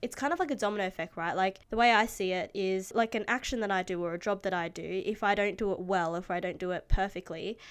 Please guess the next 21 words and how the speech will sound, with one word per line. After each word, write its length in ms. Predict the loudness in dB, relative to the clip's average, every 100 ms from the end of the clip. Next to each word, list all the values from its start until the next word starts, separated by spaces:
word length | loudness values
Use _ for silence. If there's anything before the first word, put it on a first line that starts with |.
| -20 _ -2
then 200 | -2 0
that's 220 | -4 -2
gonna 180 | -4 -4
affect 460 | -6 -6 -6 -8
my 160 | -8 2
team, 480 | 2 2 -4 -8 -16 -20 -18 -10
or 100 | -6
that's 260 | -6 -6
gonna 220 | -6 -6 -6
affect 280 | -8 -10 -8
the 40 |
K 200 | -6 -6
P 160 | -2 -2
Is 320 | -2 -4 -6
of 340 | -8 -8 -10 -16
the 220 | -4 -2
organization. 680 | -2 -2 -4 0 0 -2 -6
So 320 | 0 0 0 -6 -20 -20 _ _ -20 -2
that 240 | 2 2 0 -8
in 100 | -8
itself 580 | -8 -2 2 2 0